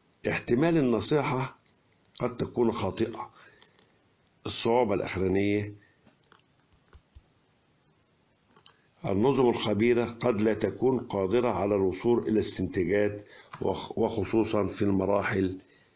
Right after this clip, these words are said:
الأولى. في نهاية المحاضرة أنا هديك مجموعة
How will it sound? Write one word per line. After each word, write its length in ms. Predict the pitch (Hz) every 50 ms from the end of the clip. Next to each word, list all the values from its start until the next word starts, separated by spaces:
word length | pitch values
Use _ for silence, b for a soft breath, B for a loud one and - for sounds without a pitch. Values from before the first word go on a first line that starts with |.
| b b b -
الأولى. 540 | 101 101 - - 101 87 78 69 - - - _ _ _ _ _ _ B B B B B B B B B B B B B B B B B B B B B B B B _ _
في 180 | - - 139
نهاية 300 | 131 139 170 190 190 190
المحاضرة 640 | 180 160 151 139 - - 180 175 170 170 175 185 175 - - - _ - - -
أنا 280 | 117 117 113 107 104 120
هديك 400 | 104 90 92 127 151 147 151 -
مجموعة 680 | 117 104 92 87 95 123 139 135 127 135 135 131 -